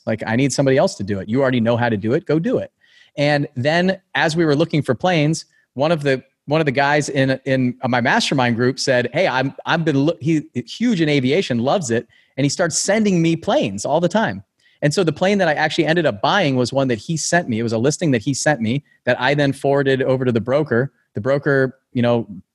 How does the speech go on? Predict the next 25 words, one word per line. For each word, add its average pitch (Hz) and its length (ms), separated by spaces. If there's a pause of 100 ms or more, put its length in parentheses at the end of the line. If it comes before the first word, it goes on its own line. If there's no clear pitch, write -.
looked 143 220
at 147 220
it, 147 380
um, 110 460
kinda 117 160
talked - 280
to 156 40
them, 135 420 (240)
broke 131 220
it 123 60
down 131 360
and 117 220
said, 117 460
"Yeah, 175 220
I'm 117 80
gonna 160 100
go 120 100
check 120 200
this 131 120
one 127 140
out." - 240 (340)
Among 147 260
with, 139 240
uh, 131 160
uh, 135 100